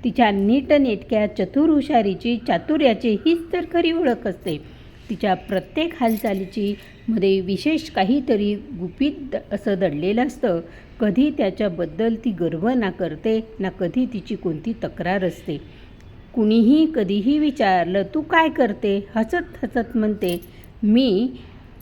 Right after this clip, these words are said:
घरीच असते, मी घरीच असते, मी हाऊसवाईफ आहे, मी हाऊसवाईफ आहे."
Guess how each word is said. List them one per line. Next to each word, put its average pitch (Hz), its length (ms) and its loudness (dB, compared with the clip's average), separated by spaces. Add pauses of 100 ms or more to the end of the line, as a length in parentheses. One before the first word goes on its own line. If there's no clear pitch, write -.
(480)
घरीच 220 420 2
असते, 147 420 -6 (240)
मी 247 260 2 (200)
घरीच 208 400 -2
असते, 156 420 -8 (340)
मी 254 240 2 (180)
हाऊसवाईफ 233 640 0
आहे, 160 260 -8 (200)
मी 226 220 0 (500)
हाऊसवाईफ 196 680 -4
आहे." 139 180 -12